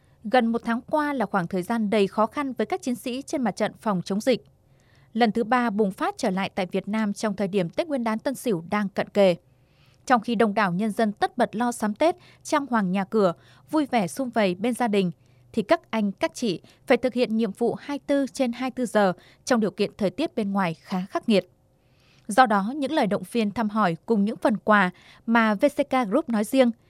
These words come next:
Hiệp hội Doanh nghiệp tỉnh Thái Nguyên nói chung trao gửi sẽ giúp các chiến sĩ nơi tuyến đầu chống dịch có thêm động lực hoàn thành tốt nhiệm vụ, góp phần đẩy lùi sự lây lan của dịch bệnh, đem lại cuộc sống ổn định, bình yên cho nhân dân.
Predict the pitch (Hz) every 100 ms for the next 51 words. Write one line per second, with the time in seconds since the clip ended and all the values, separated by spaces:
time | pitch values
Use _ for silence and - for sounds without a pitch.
0 | _ - 254 233 240 196 294 247 208 202
1 | 170 202 196 240 233 208 208 277 247 -
2 | - - 285 262 233 180 - - _ -
3 | - 220 - 339 370 - 214 - 220 294
4 | 320 262 254 220 277 226 170 208 202 269
5 | - _ _ _ - 220 247 196 190 208
6 | 190 202 185 _ _ - 240 214 240 208
7 | - 370 320 190 233 208 - _ _ -
8 | - 240 202 196 214 180 202 190 - 233
9 | 269 277 262 202 180 180 196 202 - _
10 | _ 196 220 208 202 - 196 - 202 220
11 | - 190 180 180 - _ 190 208 180 220
12 | 226 214 - 202 196 208 202